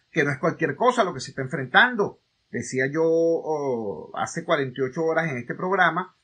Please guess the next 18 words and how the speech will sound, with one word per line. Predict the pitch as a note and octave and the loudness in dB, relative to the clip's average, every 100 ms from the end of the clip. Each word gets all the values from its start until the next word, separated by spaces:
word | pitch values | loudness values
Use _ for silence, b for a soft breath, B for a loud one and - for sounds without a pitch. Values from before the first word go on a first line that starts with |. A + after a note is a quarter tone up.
| - | -4
como | D3+ D#3+ F3 | -2 -2 0
aún | D#3 D3+ E3+ G3 G3 | 2 4 4 2 2
hoy | G#3 G#3 G3+ G3 | 6 8 8 6
a | C#3+ | -2
mí | C#3+ | 0
me | F3+ | -2
sorprende | F3 D#3+ C#3+ G3 G3 F3+ D#3 C#3+ - | -2 -4 0 0 2 0 -2 -4 -8
muchísimo | C#3+ C#3+ E3 F3 G#3+ A3 - F#3+ F#3+ A3 _ _ _ | -6 0 2 4 4 2 2 -2 -2 -4 _ _ _
cómo | - F3+ F3 F#3 G3 G3+ | 0 2 4 6 6 4
venezolanos | F#3 F3+ D3+ D3+ D#3 G3 G#3+ G3 C#3 - _ _ | 2 0 0 0 4 6 6 2 -4 -8 _ _
y | - C#3 | -6 -2
venezolanas | C3+ C#3 C3+ C#3 E3+ G#3 G3+ D3+ - _ _ | 0 -2 -2 2 6 8 6 0 -4 _ _
medianamente | D3 D3+ D3+ F3 G3 G3+ G3 G#3+ | -6 -2 4 6 6 4 0 -2
informados | G3+ F#3+ D#3+ D#3+ F#3+ G3+ F3 | 0 0 2 6 6 6 0
o | E3 | 2
bastante | D3 - - B3 D#4+ C#4+ | 2 4 8 8 8 -2
informados | G3+ E3 D#3+ F3 F#3+ | -2 -2 0 2 2
incluso, | G#3+ A#3+ C4+ A#3+ G3 A3+ A3 | 0 -4 -2 0 0 -2 -6